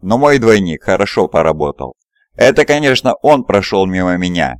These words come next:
когда я нагнулся, завязывая шнурок. Он спокойно занял моё место без всякого перерыва. И это мимо него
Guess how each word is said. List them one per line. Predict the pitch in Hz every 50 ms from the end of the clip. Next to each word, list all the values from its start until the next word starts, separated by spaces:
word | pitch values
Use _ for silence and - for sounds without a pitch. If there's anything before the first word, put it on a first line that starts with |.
| _
когда | - 95 92 95 95 107 107 104
я | 104 101
нагнулся, | 101 98 98 107 113 113 113 107 104 - 85 76
завязывая | 78 73 76 82 95 92 101 98 92 87 95 90 90 90 85
шнурок. | 82 - 101 95 90 85 80 71 - _ _ _ _ _ _ _ _ _ _ -
Он | 113 135 147 147
спокойно | - - 147 147 - 147 143 143 135 127 117
занял | 110 131 131 131 123 117 117
моё | 117 120 117 113 113
место | 117 123 127 117 110 - - - 65
без | 65 71 90 101 -
всякого | - - 117 110 101 - 101 98 92
перерыва. | - - 104 95 101 101 90 90 85 76 69 67 64 - _ _ _ _ _ _ _ _
И | - 95
это | 117 135 139 127 - 123
мимо | 107 110 117 120 120 117
него | 117 127 127 123 120 123 123 123 117